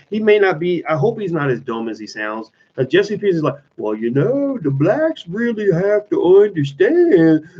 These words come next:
that, that, that what their behavior is what's causing the problem.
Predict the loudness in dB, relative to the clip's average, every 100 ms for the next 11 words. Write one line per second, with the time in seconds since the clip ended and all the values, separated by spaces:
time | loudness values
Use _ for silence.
0 | -2 2 4 6 4 2 -4 -6 0 2
1 | 2 0 0 0 0 0 2 2 2 -2
2 | -2 -4 -2 -4 -4 -10 -4 0 0 0
3 | -2 0 -2 -2 -6 -6 _ -8 -4 -4
4 | -6 -10 -10 -8 -4 -2 -2 -4 -8